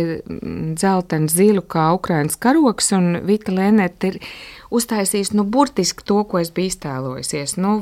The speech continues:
var teikt, pat vēl brīnišķīgāk, nekā es to biju iedomājusies. Tā es arī šo grāmatiņu biju, uh, gar acīm redzējusi.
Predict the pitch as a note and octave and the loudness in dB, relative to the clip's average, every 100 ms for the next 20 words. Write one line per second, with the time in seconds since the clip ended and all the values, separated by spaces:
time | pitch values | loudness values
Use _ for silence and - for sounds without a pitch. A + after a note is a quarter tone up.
0 | G3 G3+ G#3 - G#3+ G#3+ G3+ - G#3 G3 | -2 -4 -2 -2 -2 -2 -10 -2 0 4
1 | A3+ A#3+ F3+ - E3 D#3 D3+ E3 D#3+ D#3 | 6 6 4 0 -4 -4 -6 -6 -6 -4
2 | D3+ - D#3 D3+ F#3 B3 G#3+ F3+ F3 E3 | -6 -4 -6 -4 0 0 0 0 0 0
3 | E3 E3+ D#3+ - G3+ G#3 F#3 - F#3 F#3 | -2 -2 -4 -6 0 2 2 -2 -8 -8
4 | - F#3 F#3 D#3+ - _ _ - - D#3+ | -6 -4 -4 -4 -6 _ _ -14 -12 -8
5 | F3 F3+ F#3+ E3 - E3 D3+ D#3+ E3+ E3 | -4 -2 -2 -4 -8 -8 -8 -8 -6 -6
6 | D3+ - - - - E3 F3+ E3 F3 - | -6 -10 -14 -14 -12 -6 -2 0 -2 -2
7 | D#3+ D3+ C#3+ - D#3+ C3+ - - - - | -6 -4 -6 -8 -10 -10 -10 -12 -12 -12
8 | - - | -10 -10